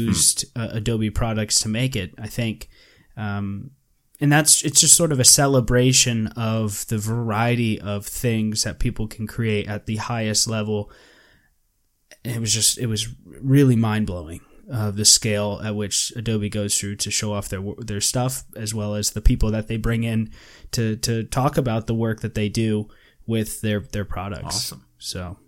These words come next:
Speaker 2: Yeah,
Speaker 1: yeah,
Speaker 2: I'm
Speaker 1: that was
Speaker 2: looking
Speaker 1: fun.
Speaker 2: forward to hearing more about that.
Speaker 1: Yeah, absolutely.
Speaker 2: I think that about does it for us.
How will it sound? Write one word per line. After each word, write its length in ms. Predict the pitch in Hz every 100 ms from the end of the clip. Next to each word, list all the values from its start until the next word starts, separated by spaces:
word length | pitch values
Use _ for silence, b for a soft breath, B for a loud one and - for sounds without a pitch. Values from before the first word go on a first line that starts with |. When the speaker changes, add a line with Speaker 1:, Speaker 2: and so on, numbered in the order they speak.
| _ b b b b -
Speaker 2:
Yeah, 80 | -
Speaker 1:
yeah, 60 | 95
Speaker 2:
I'm 80 | 95
Speaker 1:
that 40 |
was 60 | 110 120
Speaker 2:
looking 60 |
Speaker 1:
fun. 100 | 95 113
Speaker 2:
forward 160 | 82
to 100 | 92
hearing 260 | 90 87 85
more 160 | 87
about 240 | 107 - -
that. 180 | - - - -
Speaker 1:
Yeah, 260 | 127 123 - - -
absolutely. 580 | 131 131 123 135 107 - _ _ -
Speaker 2:
I 100 | 92
think 360 | - 131 147 143
that 160 | 107
about 340 | 101 107 98 85
does 260 | 98 -
it 180 | 104 98
for 320 | - 104 73
us. 600 | 92 123 92 - - -